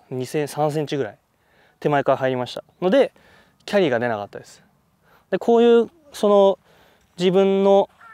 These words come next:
えー、イメージしている最下点と実際のズレっていうところがなぜお-、なぜ起きてるのかっていうところで、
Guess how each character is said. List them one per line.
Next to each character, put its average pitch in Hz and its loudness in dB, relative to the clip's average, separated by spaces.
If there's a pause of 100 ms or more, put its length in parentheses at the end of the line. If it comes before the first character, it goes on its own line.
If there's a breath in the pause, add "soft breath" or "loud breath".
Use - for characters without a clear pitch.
え 170 0
ー、 165 -2
イ 165 -2
メ 180 0
ー - -2
ジ 127 -10
し - -14
て 135 -2
い 135 -2
る 143 2
最 139 -6
下 139 -2
点 120 -12
と 247 -2 (360)
実 147 -6
際 160 -2
の 160 0
ズ 143 -2
レ 160 4
っ - -10
て - -14
い 117 -6
う 107 -12
と 120 -10
こ 135 -4
ろ 131 -2
が 156 0 (460 soft breath)
な 233 -2
ぜ 160 -4
お-、 131 -2
な 202 -2
ぜ 160 0
起 120 -2
き - -20
て 117 -8
る 113 -16
の 104 -14
か 104 -16
っ - -20 (120)
て - -14
い 107 -8
う - -16
と 117 -12
こ 139 -6
ろ 156 -2
で、 220 -2